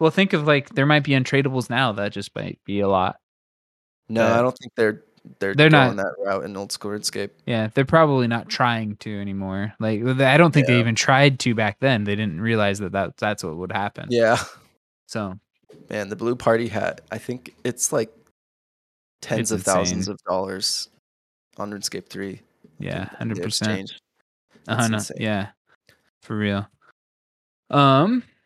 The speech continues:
Speaker 1: next one is by Skinny Bones. eighteen. He said, "I started pl-, to play RuneScape when I was in the seventh grade, which is back in two thousand five. I had a friend tell me about it, and I only play it as a free-to-play.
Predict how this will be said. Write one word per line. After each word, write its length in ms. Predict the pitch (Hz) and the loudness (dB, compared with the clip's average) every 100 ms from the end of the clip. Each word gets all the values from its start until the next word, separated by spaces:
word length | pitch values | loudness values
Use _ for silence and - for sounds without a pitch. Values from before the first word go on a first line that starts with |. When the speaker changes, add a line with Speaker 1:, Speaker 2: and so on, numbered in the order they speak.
| _ _ _ _ _ | _ _ _ _ _
Speaker 1:
next 380 | - 147 151 - | -6 -4 -2 0
one 140 | 160 151 | 2 2
is 160 | 135 | 2
by 160 | - 131 | 0 0
Skinny 420 | - - 170 165 | 0 0 2 2
Bones. 720 | 143 131 120 110 107 - - - - - _ - | 4 2 2 -2 -4 -6 -8 -10 -16 -20 _ -8
eighteen. 640 | 127 - 139 127 107 104 - | -6 -4 -2 0 -2 -6 -12
He 120 | - 120 | -12 -4
said, 160 | 120 | 0
"I 40 | 120 | 0
started 340 | - 143 147 | 2 4 4
pl-, 200 | - 156 | 0 -6
to 140 | - 143 | -2 2
play 200 | 143 139 | 4 4
RuneScape 440 | 139 - 147 135 | 4 2 2 2
when 100 | 131 | 2
I 80 | 131 | 2
was 340 | 127 123 - - | 2 0 -4 -4
in 320 | 143 135 131 | -2 0 0
the 100 | 123 | 0
seventh 320 | 120 131 123 - | 0 -2 -2 2
grade, 320 | 143 180 180 | 6 6 6
which 200 | 139 - | 4 0
is 60 | 120 | 0
back 220 | 123 120 | 0 0
in 60 | |
two 80 | - | 0
thousand 200 | 123 113 | -2 0
five. 320 | 123 139 170 165 | 2 4 4 4
I 100 | 123 | 0
had 80 | 123 | 0
a 40 | |
friend 360 | - 147 147 165 | 2 2 2 2
tell 180 | 156 | 2
me 160 | 156 147 | 2 2
about 300 | 135 123 120 | 2 4 4
it, 200 | 135 - - - _ | 0 -4 -16 -20 _
and 100 | - | 0
I 60 | 131 | 4
only 200 | 135 131 | 4 2
play 240 | - 135 | 2 2
it 60 | 131 | 4
as 260 | 123 - - _ - | 2 -4 -8 _ -8
a 60 | |
free-to-play. 600 | - 127 117 107 107 98 | -4 -2 -2 -2 -2 -2